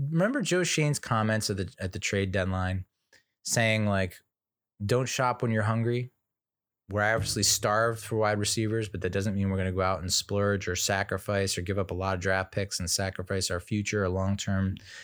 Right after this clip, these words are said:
efforts for a short-term gain. And so I think you're gonna see something similar with, with the free agency. You know, I don't think people, you know, we do have more cap space than we did last year,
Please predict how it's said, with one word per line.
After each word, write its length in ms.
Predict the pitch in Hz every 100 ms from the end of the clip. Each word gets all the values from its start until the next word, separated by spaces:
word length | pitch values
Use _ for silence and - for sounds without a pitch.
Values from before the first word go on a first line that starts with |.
| - -
efforts 360 | 98 113 98
for 160 | - 95
a 20 |
short-term 640 | - 107 98 - 104 95 95
gain. 440 | 98 98 98 101 _ _ - _ _ _ _ _ _ _ _ _
And 80 | 117
so 100 | -
I 100 | 139
think 220 | 139 196
you're 120 | 202 196
gonna 100 | 175
see 180 | -
something 340 | 165 175 165 147
similar 580 | - 160 135 120 113 110
with, 380 | 107 - - -
with 240 | 110 -
the 80 | 107
free 260 | - 113
agency. 500 | 110 101 85 - 67 85 _ _ _ _ _ _ _ _ _ _ _ -
You 60 | 110
know, 80 | 113
I 60 |
don't 160 | 147 156
think 160 | 156 -
people, 280 | 156 - - -
you 120 | 131
know, 240 | 104 101 95
we 140 | 113
do 140 | 117 156
have 160 | 156
more 180 | 147 139
cap 260 | 139 135 127
space 300 | - 123 -
than 80 | 117
we 60 |
did 160 | 110 104
last 340 | 104 107 -
year, 240 | 120 120